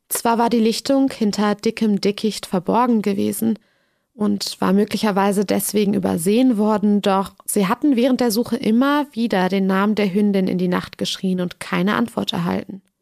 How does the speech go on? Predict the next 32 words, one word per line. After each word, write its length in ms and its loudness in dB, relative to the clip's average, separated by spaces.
Sogar 380 0
Jill 300 2
und 220 0
John 380 0
waren 220 0
dort 220 -2
in 100 0
der 100 0
Nähe 240 0
gewesen. 460 -2
Hätte 320 -2
Abby 180 2
nicht 300 0
wenigstens 560 0
auf 140 -2
sie 320 0
reagieren 520 2
müssen? 380 -2
Jill 260 4
ist 120 -2
sich 180 -2
sicher, 480 0
dass 300 -4
Abby 320 0
in 120 2
der 80 2
Nacht 420 0
noch 180 -4
nicht 280 -2
dort 240 0
gewesen 420 -4
war. 220 -6